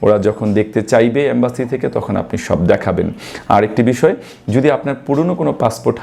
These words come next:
হারিয়ে থাকে, তাহলে এটির, আহ, জন্য থানায়, আহ, একটি জিডি করে সেই জিডির কপি আপনি সঙ্গে নিয়ে যেতে পারেন।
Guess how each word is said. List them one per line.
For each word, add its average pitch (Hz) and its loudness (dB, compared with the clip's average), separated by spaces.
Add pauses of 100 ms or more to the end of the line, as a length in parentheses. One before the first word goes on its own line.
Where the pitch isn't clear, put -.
হারিয়ে 117 4
থাকে, 92 -2
তাহলে 123 2 (300)
এটির, 110 0
আহ, 98 2
জন্য 101 0
থানায়, 101 0
আহ, 90 -6
একটি - -2
জিডি 101 2
করে 98 0
সেই - -4
জিডির 104 0
কপি 110 2
আপনি 107 -2
সঙ্গে 95 -4
নিয়ে 90 0
যেতে 90 -2
পারেন। 87 -4